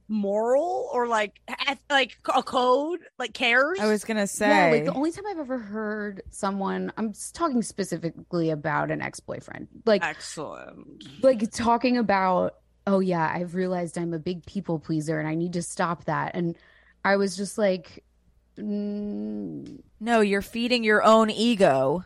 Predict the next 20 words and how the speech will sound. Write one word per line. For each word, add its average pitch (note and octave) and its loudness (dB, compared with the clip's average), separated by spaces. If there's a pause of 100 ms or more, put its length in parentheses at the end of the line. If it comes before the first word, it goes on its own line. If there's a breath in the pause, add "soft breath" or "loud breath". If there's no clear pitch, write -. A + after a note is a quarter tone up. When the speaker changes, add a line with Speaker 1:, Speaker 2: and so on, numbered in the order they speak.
Speaker 3:
Yeah, C#4+ 4
like, B3+ 4
no, C4 2
you C4 0
actually C#4 -2
should A#3 -12
do G#3 -8
nice F#3 -4
things F3+ -4
for F3+ -8
the D#3+ -4
pe-, - -14 (180)
people G3+ 2
that F#3 4
matter F3 2
to - -8
you. E3 -4
Speaker 2:
It's G#3+ -10
not A#3 -2
like, A#3+ -2